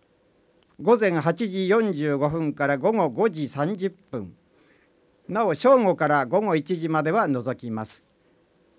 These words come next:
なお、都合によりこの時間に受付を希望する場合は、事前に連絡願います。大滝総合支所住民福祉課でも受付可能です。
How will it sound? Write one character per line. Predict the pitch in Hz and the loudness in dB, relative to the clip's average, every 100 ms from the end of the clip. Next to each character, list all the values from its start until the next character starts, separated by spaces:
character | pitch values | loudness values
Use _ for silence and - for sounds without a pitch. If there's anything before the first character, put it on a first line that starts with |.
| _ _ - | _ _ -8
な | 220 240 | -2 0
お、 | 151 - _ _ - | 0 -6 _ _ -8
都 | 185 | -2
合 | 214 247 | 0 2
に | 240 | 2
よ | 226 | 2
り | 202 | 2
こ | - 196 | 2 2
の | 226 | 0
時 | 190 208 | -2 2
間 | 196 190 | 2 4
に | 180 | 0
受 | 160 208 | 0 -2
付 | 196 - 196 | -2 0 2
を | 175 | 0
希 | - 165 | -2 -2
望 | 208 190 | 0 0
す | 190 | -2
る | 180 | -2
場 | 156 165 160 | 2 4 4
合 | 156 147 | 2 0
は、 | 151 - _ _ _ _ - | -2 -4 _ _ _ _ -14
事 | 131 180 | -6 0
前 | 214 247 | 2 4
に | 240 214 | 4 4
連 | 180 175 | 4 4
絡 | 175 165 156 | 2 2 0
願 | 143 135 131 | 0 0 -2
い | 120 | -4
ま | 110 | -6
す。 | - - _ _ _ _ _ _ _ _ _ _ _ _ _ _ _ - | -10 -16 _ _ _ _ _ _ _ _ _ _ _ _ _ _ _ -8
大 | 240 277 | 2 2
滝 | 240 151 135 127 | 4 0 -2 -4
総 | 170 208 | 2 2
合 | 254 233 208 | 4 2 0
支 | - - | -4 -4
所 | 156 127 - | -4 -4 -8
住 | 147 185 247 | -4 -2 0
民 | 240 220 208 | 0 -2 -4
福 | - 202 | -6 -8
祉 | - | -6
課 | - 175 | -2 2
で | 185 | 4
も | 240 262 - - | 2 -2 -6 -10
受 | 120 165 | -4 -4
付 | - 135 | -2 -6
可 | - 127 | -4 -4
能 | 139 123 | -4 -4
で | 110 | -8
す。 | 101 - | -12 -18